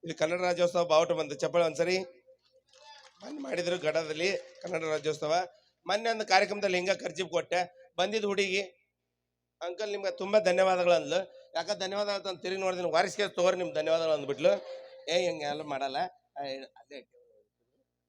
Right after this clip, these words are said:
ಓಕೆ. ಇವಾಗ ನಾನ್ ಕೈ ಹಾಕಿದೆ, ಕಲರ್ ಕಲರ್ ಕರ್ಚಿಪ್ ಬಂತು. ಇವಾಗ ನೀನ್ ಕೈ ಹಾಕು.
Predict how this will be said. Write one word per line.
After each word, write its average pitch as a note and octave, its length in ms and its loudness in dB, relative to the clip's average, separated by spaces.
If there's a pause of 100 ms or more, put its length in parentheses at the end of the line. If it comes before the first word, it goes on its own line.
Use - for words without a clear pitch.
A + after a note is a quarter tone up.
(320)
ಓಕೆ. G3+ 500 -12 (380)
ಇವಾಗ F#3+ 200 4
ನಾನ್ F#3+ 300 4
ಕೈ G#3+ 180 2
ಹಾಕಿದೆ, G3+ 320 2
ಕಲರ್ G3 280 0
ಕಲರ್ G3 320 0
ಕರ್ಚಿಪ್ F3+ 340 -4
ಬಂತು. F#3+ 640 -2
ಇವಾಗ F3+ 160 2
ನೀನ್ G3+ 320 4
ಕೈ G3+ 140 0
ಹಾಕು. G3+ 520 2